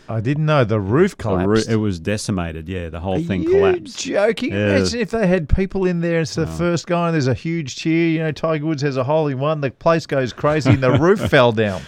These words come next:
Speaker 2: Well, it's like a
Speaker 1: Imagine if that happened.
Speaker 2: It's like a big, uh, I don't know, circus tent or something. Who
Speaker 1: Okay.
Speaker 2: knows what it is? But, uh,
Speaker 1: Sounds,
Speaker 2: anyway.
Speaker 1: sounds like a
Speaker 2: Yeah.
Speaker 1: circus, to tell you the truth.
Speaker 2: Well,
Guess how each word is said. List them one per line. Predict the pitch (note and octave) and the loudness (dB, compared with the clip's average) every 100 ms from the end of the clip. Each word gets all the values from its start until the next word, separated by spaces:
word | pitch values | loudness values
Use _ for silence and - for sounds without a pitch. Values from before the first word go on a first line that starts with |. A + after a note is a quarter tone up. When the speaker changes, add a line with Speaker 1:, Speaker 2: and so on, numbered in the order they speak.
| - - | -16 -2
Speaker 2:
Well, | G#2+ | 0
it's | G#2 | 2
like | B2+ A3 | 0 2
a | |
Speaker 1:
Imagine | B3+ G#3 | 2 2
if | D3 | 0
that | D#3+ | 2
happened. | A#3 G3 - F#2 | 2 2 -2 -10
Speaker 2:
It's | G2 | -6
like | A2+ G#2 | -4 -2
a | F#2+ | -2
big, | F#2 F#2+ E2+ F#2 | -2 -2 -2 -2
uh, | F2 E2+ D#2+ D2 D2+ | -2 -2 -4 -8 -14
I | - E2 | -16 -14
don't | D#2+ | -14
know, | E2 | -14
circus | - F#2+ F#2+ A2+ | -6 -6 -6 -8
tent | - E2+ | -10 -10
or | D#2 | -10
something. | D#2 E2 E2 | -10 -8 -6
Who | - | -2
Speaker 1:
Okay. | F2+ | -2
Speaker 2:
knows | F2+ E2+ | -2 -4
what | F#2 | -2
it | F2+ | -4
is? | D#2+ D#2 | -6 -12
But, | - E2+ - - | -12 -14 -12 -6
uh, | E2+ E2 D2 | -6 -6 -8
Speaker 1:
Sounds, | E2+ | 0
Speaker 2:
anyway. | C#3+ G2 E2+ - | 2 2 -2 -4
Speaker 1:
sounds | A#2+ B2 G2+ | -2 0 -2
like | G2 | -4
a | |
Speaker 2:
Yeah. | F#2 | -4
Speaker 1:
circus, | A2 F#2+ G2+ - - | -4 -4 -6 -12 -14
to | - | -10
tell | G2+ G#2 | -4 -4
you | |
the | F2+ | -4
truth. | F#2 - G#2 | -6 -6 -4
Speaker 2:
Well, | E2+ E2+ | -4 -6